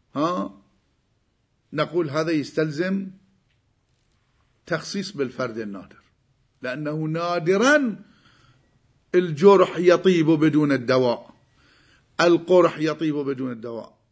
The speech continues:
في الأعم الأغلب تطيب الجرح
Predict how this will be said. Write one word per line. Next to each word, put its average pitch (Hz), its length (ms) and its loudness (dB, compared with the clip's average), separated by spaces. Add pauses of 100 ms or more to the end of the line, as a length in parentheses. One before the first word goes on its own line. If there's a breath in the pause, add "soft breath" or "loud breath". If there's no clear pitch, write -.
في 170 180 -4
الأعم 185 540 -4
الأغلب 277 680 -2 (1200 soft breath)
تطيب 185 720 -2
الجرح 208 760 0